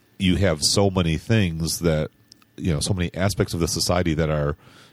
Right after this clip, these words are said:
incredibly ancient, these, these tribal cultures, these religious rituals, these,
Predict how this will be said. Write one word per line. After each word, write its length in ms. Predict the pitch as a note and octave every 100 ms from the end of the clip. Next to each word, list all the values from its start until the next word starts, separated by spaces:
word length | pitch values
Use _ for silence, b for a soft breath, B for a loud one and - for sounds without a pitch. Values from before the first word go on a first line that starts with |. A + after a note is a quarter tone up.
| B
incredibly 600 | G#2 G2 A2+ G2+ E2 D#2 -
ancient, 540 | F2+ G#2+ - B1+ -
these, 220 | D#2 C2+
these 200 | - C#2
tribal 540 | - F2+ F2 F2+ E2 D2
cultures, 640 | E2 C#2 - C2 A1+ -
these 320 | D2 C#2 C#2
religious 640 | D#2 D#2 E2 D#2 D#2+ -
rituals, 800 | F2 F2 - E2+ D#2 D2 C#2 C2
these, 340 | C2 C#2 C2+